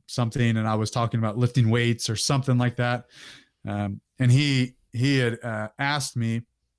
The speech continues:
at lunch, he said, uh, "Hey, do you know what, do you know who the body bearers are?" And I did know who the body bearers were because I have been, before Camp David, I was at Eighth and I, which is where the body bearers live.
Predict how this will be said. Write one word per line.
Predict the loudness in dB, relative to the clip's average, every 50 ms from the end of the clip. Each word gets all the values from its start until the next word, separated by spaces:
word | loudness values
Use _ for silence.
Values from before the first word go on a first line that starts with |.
| _ _ _ -4
at | -4 -4 -4 -4
lunch, | -2 0 0 0 0 -2 -4 -8 -10 -8 -8
he | -6 -6
said, | -4 -2 0 0 0 0 0
uh, | -2 -2 -2 -2 -4 -6 _ _ _ _ _ _ _ _ _ _ _ _ _ _ _ -2
"Hey, | -2 0
do | 2 2
you | 2
know | 2 2 2 2
what, | 2 2 0 -2 -6 _ _ _ _ _ _ -2
do | 0 2
you | 2
know | 4 2 2 0 0
who | 0 2 2 2
the | 2
body | 2 0 0 0 0 0
bearers | 0 -2 -2 -4 -4 -6 -8
are?" | -8 -10 -12 -14 _ _ _ _ -2
And | 0 0
I | 0 0
did | 2 2 2 2 2
know | 2 2 4
who | 4 2
the | 2 2
body | 0 0 0 0
bearers | 0 -2 -2 -2 -4 -4
were | -6 -6 -4
because | -6 -6 -6 -6 -6 -6 -8 -10 -14 _ _ _ _ _ _ _ -2
I | 0 0
have | 0 0 0 -2
been, | 0 0 0 0 0 -2 -6 _ _ _ _ _ _ _ _ _ -4
before | -2 -2 0 2 2 2
Camp | 2 0 0 0
David, | 0 0 2 2 2
I | 2 0
was | 0 0
at | -2 -2 -4 -6 _ _ _ -4
Eighth | -2 -2 0 0
and | 0 0
I, | 0 0 -2 -4 -6 -8 _
which | -4 -4 -2 -2
is | 0
where | 0 0 0
the | 0 0
body | 0 2 2 2 2
bearers | 0 0 0 -2 -2 -4 -6 -10 -14 _ _ _ _ _ _ _ -2
live. | 0 0 0 0 -2 -6